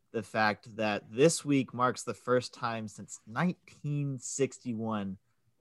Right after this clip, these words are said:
that Kentucky, Duke, and U N C have all been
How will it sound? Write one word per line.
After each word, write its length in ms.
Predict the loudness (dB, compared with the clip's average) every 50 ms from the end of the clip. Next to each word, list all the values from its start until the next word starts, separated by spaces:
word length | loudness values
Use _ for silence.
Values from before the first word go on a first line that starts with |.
| _
that 120 | -2 -2 -2
Kentucky, 600 | -2 -6 -8 0 4 4 4 4 4 2 0 0
Duke, 480 | 0 -2 0 0 0 0 -2 -6 -14 -20 _ _ _ _ _ _ _ _
and 160 | -4 -2 0 0
U 160 | 0 0 0
N 100 | 0 -2
C 520 | -2 -4 -2 0 0 0 0 0 -2 -4 -8 _ _ _ _
have 320 | _ -2 -2 0 0 -2 -6 -14 -20 _ _ _ _ _ _ _ _ _
all 420 | 6 8 10 10 10 10 8 6 4
been 380 | 2 0 2 2 2 2 0